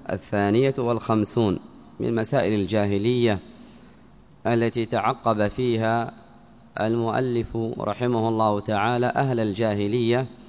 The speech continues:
في ذكر خصالهم وأفعالهم، وهكذا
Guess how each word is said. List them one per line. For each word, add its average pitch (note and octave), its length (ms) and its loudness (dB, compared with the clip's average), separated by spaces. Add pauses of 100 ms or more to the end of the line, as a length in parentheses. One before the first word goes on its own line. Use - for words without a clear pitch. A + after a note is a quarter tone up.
(640)
في A#2 140 0
ذكر B2 300 0
خصالهم A2+ 920 2 (280)
وأفعالهم، G#2 1120 0 (920)
وهكذا A2+ 760 0